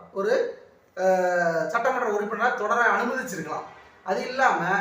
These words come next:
இப்ப இன்னைக்கு மறு மூன்று, மூன்றாவது முறையாக ஒரு இடைத்தேர்தலை சந்திப்பது என்பது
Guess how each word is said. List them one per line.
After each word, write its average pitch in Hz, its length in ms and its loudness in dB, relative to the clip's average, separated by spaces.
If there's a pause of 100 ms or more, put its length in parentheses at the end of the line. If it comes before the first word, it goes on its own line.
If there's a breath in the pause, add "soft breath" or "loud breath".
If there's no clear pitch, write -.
(300)
இப்ப 208 280 -6
இன்னைக்கு 233 640 0
மறு 226 300 2
மூன்று, 339 540 -2
மூன்றாவது 262 580 4
முறையாக 226 400 2
ஒரு 202 180 2
இடைத்தேர்தலை 208 720 0
சந்திப்பது 185 560 -6
என்பது 180 640 -6